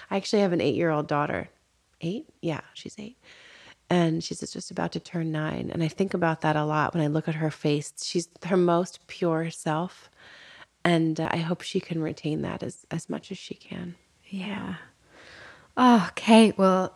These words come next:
Speaker 2: it's time. And actually, I'm thinking, could you read one more poem?
Speaker 1: Oh, yeah, of course.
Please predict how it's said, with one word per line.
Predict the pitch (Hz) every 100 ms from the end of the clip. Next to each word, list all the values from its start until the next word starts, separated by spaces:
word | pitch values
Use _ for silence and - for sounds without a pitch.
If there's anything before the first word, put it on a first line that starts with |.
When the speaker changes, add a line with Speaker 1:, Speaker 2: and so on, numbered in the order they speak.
| _
Speaker 2:
it's | 214 214 - -
time. | - - 190 226 302 233
And | 196
actually, | 196 220 - - 180 175 170
I'm | 180 180
thinking, | 170 180 170 180
could | - 214
you | 277
read | 254 202 175 160
one | 170 165 190
more | 214 233 226
poem? | - 160 127 135
Speaker 1:
Oh, | 294 381 415
yeah, | 381 415
of | -
course. | 381 370 247 -